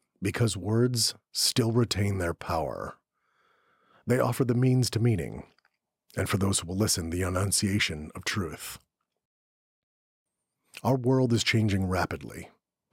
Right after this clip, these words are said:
and with it comes new challenges and new opportunities. But in order to take advantage of those opportunities and overcome those challenges,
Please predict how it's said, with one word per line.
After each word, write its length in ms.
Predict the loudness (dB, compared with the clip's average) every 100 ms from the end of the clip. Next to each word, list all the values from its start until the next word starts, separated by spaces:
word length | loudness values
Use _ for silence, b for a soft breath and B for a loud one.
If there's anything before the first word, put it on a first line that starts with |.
| -2
and 100 | 2
with 160 | 4 2
it 120 | -2
comes 280 | -2 -2 2
new 160 | 2
challenges 720 | 2 0 0 -2 -4 -4 -4 -6 b b 0
and 100 | 2
new 140 | 4
opportunities. 840 | 2 0 -2 -2 -2 -8 -8 -8 -8 _ _ _ _ _ _ B B B B B B B 0
But 100 | 0
in 80 |
order 220 | 2 0 0
to 120 | 0
take 200 | 0 0
advantage 500 | 2 2 2 0 0
of 120 | 0
those 200 | 0 0
opportunities 800 | -2 -2 -2 -4 -4 -2 -2 -2
and 140 | -2
overcome 560 | -4 -2 -2 0 0 0
those 180 | -2 -2
challenges, 840 | 0 2 0 -2 -6 -4 -2 -4